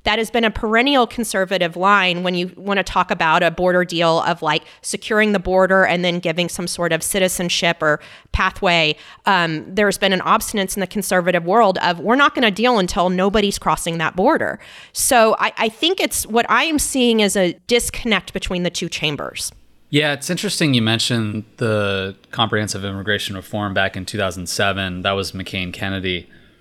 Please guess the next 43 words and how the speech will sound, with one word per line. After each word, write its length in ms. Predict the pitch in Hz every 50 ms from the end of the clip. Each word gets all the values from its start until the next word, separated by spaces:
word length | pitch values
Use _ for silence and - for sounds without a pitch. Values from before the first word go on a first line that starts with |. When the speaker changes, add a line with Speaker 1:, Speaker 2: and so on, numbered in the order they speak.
| _ _ _ _ _ _ - -
Speaker 2:
In 60 | 113
the 100 | 95 90
Senate. 460 | - - - 123 135 131 110 95 92
And 100 | 98 98
I 80 | 95 101
mean, 160 | 98 98 98
I 160 | 92 92 98
was 340 | 107 110 98 - - - -
at 160 | 107 101 90
C 140 | - - -
N 100 | 92 90
N 140 | 90 98 107
at 100 | 107 98
the 80 | - 90
time, 380 | - - 92 92 92 92 87
and 100 | 92 90
I 60 | 90
was 140 | 87 85 -
covering 640 | - - - 98 92 92 95 92 90 87 87 87 87 - - - - - - - -
the 80 | - -
quote 260 | - - 131 127 120
unquote 480 | 117 107 - - 123 107 98 87 85
blogosphere, 960 | - 101 101 107 131 139 123 110 98 - - - 101 92 87 87 90 95 95 -
if 140 | 113 104 -
anyone 320 | 101 98 98 98 98 95 95
is 120 | 90 90
old 160 | 101 98 95
enough 140 | 98 92 -
to 100 | - 98
remember 260 | 95 98 92 92 95
that 240 | 87 98 104 107 -
era. 440 | - 104 95 92 90 87 90 95 92 - - - - - - - -
But 260 | - 156 156 160 - - -
that, 420 | 139 131 156 170 196 220 226 - - -
part 240 | - - 170 196 233
of 60 | 226
the 80 | 214 165
reason 480 | 143 151 175 208 190 180 175 151 143
that 360 | 135 127 123 120 117 - - -
bill 240 | 123 127 123 123 113
was 180 | 110 98 -
tanked 640 | - - - - 160 202 196 135 113 113 - - -
was 560 | 107 110 110 110 110 107 107 104 95 -